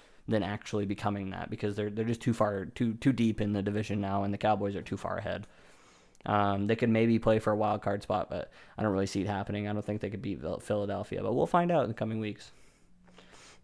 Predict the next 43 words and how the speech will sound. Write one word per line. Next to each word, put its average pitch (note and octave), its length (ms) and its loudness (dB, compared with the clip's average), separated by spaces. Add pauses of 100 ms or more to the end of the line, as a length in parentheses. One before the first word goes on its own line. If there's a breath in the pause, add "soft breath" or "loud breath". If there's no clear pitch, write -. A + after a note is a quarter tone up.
Um, A#2 380 4
next B2 180 2
up, C3+ 80 4
I B2 40 2
got B2 100 2
the A#2 60 -4
Chargers A#2+ 480 4
over A2+ 140 4
the A2 220 2
Eagles. A2 480 2
Um, G#2+ 360 2
I G#2+ 40 2
think B2 160 4
the A2+ 60 2
Chargers A#2+ 280 4
have A2+ 100 4
a G#2+ 40 -2
bounce-back A2 440 2
win A2+ 160 2
against G#2+ 220 -2
the C#2 60 -2
Eagles. A2 300 0
I G#2+ 100 2
think A2+ 140 2
this A#2 160 -2
one's A2+ 200 2
a - 20 0
high-scoring A2 640 0
game, A2+ 260 2
probably G#2+ 380 0 (260 loud breath)
like G#2+ 200 2
the, A2 260 4
the, G#2+ 480 -2
uh, G#2 220 -4
Chargers A2 420 0
and G#2+ 320 0
Browns G#2+ 320 2
one, A2+ 200 4
where G#2+ 100 0
maybe G#2+ 220 -4
it's, G2+ 120 -8
like, G#2 180 0
thirty, G#2+ 420 0